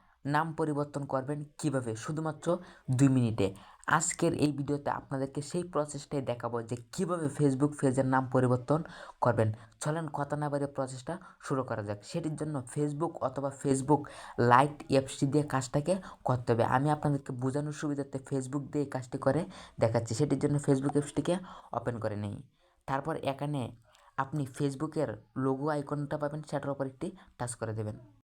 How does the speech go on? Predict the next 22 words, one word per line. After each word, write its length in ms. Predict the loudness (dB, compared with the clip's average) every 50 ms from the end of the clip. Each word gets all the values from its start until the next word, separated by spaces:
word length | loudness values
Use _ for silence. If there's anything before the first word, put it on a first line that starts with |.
| _ -20 -20 _ _ _ -6
এখানে 300 | -6 -4 -4 -4 -2 -2
আপনি 500 | -4 -4 -6 -10 -10 -8 -6 -6 -6 -4 -4
এই 140 | -2 -2 -2
আইকনটার 480 | -2 -2 -2 -2 -4 -4 -4 -4 -4
উপর 200 | -4 -2 -2 -4
একটি 220 | -4 -6 -6 -8 -8 -6 -4
টাচ 200 | -4 -4 -4 -4
করে 360 | -4 -4 -2 -2 -2 -4 -6 -8 -14 -20 -20 -20 -20 -10 -6
আপনার 280 | -4 -4 -2 -2 -4 -4 -4 -2
Facebook 300 | -4 -2 -2 -2 -6 -6 -6
পেজটাকে 500 | -6 -6 -6 -6 -8 -8 -6 -6 -8 -8 -10 _ -20 -20 -20 -20 -20 -20 -18
সিলেক্ট 380 | -10 -6 -4 -4 -4 -4 -6 -6
করে 180 | -6 -4 -4 -4
নেবেন। 260 | -4 -6 -6 -6 -6
তারপর 360 | -4 -2 -2 -2 -2 -2 -2
এখানে 260 | -4 -4 -4 -6 -8 -8
সেটিংসের 560 | -8 -6 -4 -4 -4 -4 -6 -6 -6 -4 -4
আইকনটা 420 | -4 -6 -4 -6 -6 -4 -4 -4
পাবেন, 280 | -4 -4 -4 -4 -6 -6
এটার 240 | -6 -4 -4 -2 -4
উপর 180 | -2 -2 -4
একটি 340 | -4 -6 -6 -8 -8 -8